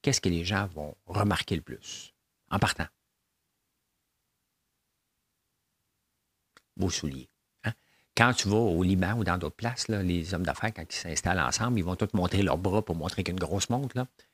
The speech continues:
Mais le soulier. Le soulier est très important. Euh, pas obligé d'en avoir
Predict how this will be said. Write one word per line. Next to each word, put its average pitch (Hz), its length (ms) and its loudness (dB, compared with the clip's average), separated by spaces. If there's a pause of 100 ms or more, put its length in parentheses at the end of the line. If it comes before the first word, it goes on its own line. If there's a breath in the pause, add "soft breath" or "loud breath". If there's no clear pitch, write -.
(120)
Mais 80 60 2
le - 60 4
soulier. - 380 -2 (600)
Le 98 80 4
soulier 127 320 6
est 123 120 2 (160)
très 104 220 6
important. 92 480 0 (580)
Euh, 90 60 -6
pas - 140 0
obligé 107 260 4
d'en 90 140 2
avoir 90 480 2